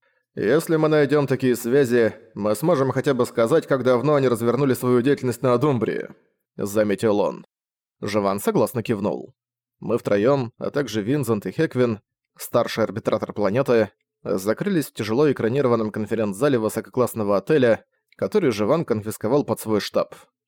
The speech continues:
Заведение это отличалось высочайшим комфортом, как и было положено по статусу, так что я, не теряя времени, занял и для себя одну из комнат.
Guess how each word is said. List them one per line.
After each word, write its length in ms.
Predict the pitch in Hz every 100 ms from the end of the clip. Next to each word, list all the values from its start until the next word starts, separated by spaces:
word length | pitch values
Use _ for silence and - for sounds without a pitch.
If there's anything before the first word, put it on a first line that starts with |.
| _ _ _ -
Заведение 600 | 98 98 98 92 123 139
это 120 | 127
отличалось 520 | 110 101 - 123 113
высочайшим 580 | 104 101 101 120 - 104
комфортом, 720 | 98 92 - 147 135 120 107 _ _
как 160 | - 202
и 40 |
было 220 | 165 120 104
положено 400 | 110 110 101 98
по 120 | 95
статусу, 640 | - 160 117 - 113 98 _ _ -
так 200 | 139 85
что 160 | -
я, 160 | 120 147
не 120 | 135
теряя 320 | 107 120 135
времени, 360 | 104 151 156 117
занял 420 | 98 143 151 120
и 60 | 107
для 120 | 101
себя 340 | - 98 120
одну 240 | 131 120 117
из 100 | -
комнат. 540 | 110 98 60 - -